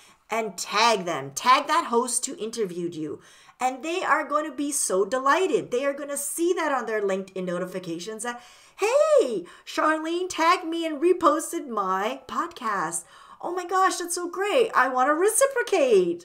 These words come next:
What am I gonna do? I'm gonna either repost what I just, what Charlene just posted.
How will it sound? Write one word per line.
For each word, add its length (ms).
What 180
am 140
I 120
gonna 280
do? 480
I'm 160
gonna 260
either 280
repost 720
what 140
I 120
just, 440
what 120
Charlene 320
just 180
posted. 520